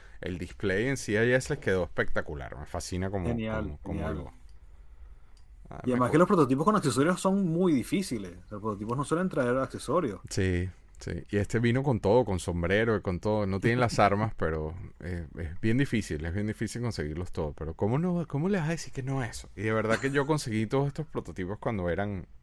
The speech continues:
Speaker 1: cuando nadie les paraba bola.
Speaker 2: No, te digo, yo te entiendo completamente, o sea, yo porque nunca están, o sea, yo no he ido a convenciones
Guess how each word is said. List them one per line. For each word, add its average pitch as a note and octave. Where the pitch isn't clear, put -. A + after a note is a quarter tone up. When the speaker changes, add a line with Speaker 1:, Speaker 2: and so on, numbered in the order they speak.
Speaker 1:
cuando F2+
nadie F2
les F#2+
paraba D#2
bola. -
Speaker 2:
No, A#2
te A#2+
digo, B2
yo A2
te B2
entiendo D3
completamente, A2+
o -
sea, G#2+
yo G#2+
porque C#3+
nunca C#3
están, E3
o A2+
sea, B2+
yo A2+
no A#2+
he C3
ido C#3+
a D3
convenciones C#3